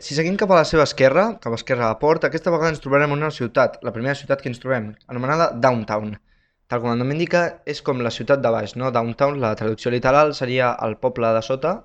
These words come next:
el poble de baix, però és més una ciutat, és la ciutat més gran que hi ha en el mapa. I bé,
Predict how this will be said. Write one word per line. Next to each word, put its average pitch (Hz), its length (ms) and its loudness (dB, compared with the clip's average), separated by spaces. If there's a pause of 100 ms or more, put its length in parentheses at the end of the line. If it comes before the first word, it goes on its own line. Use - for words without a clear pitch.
el 113 80 -18
poble 113 240 -4
de 107 100 2
baix, 143 300 2 (580)
però 123 160 -2
és 123 140 -4
més 139 180 0
una 139 140 -2
ciutat, 117 340 0
és 120 160 -4
la 143 140 2
ciutat 143 240 -4
més 123 180 -6
gran 123 160 -4
que 113 140 -6
hi - 20 -2
ha 113 80 -2
en 110 80 -6
el 110 80 -4
mapa. 110 300 -4 (2000)
I 139 80 -8
bé, 131 120 2